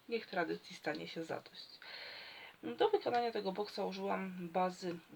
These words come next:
z Goat Box. Jeśli chodzi o papiery, to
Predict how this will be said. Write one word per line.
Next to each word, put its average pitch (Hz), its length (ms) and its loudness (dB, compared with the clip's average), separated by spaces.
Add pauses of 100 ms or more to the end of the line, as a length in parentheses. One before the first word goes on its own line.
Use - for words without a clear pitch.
z 185 40 -12
Goat 185 280 2
Box. 170 440 0 (1120)
Jeśli 240 360 0
chodzi 214 300 -2
o 226 80 0
papiery, 190 600 2 (640)
to - 260 2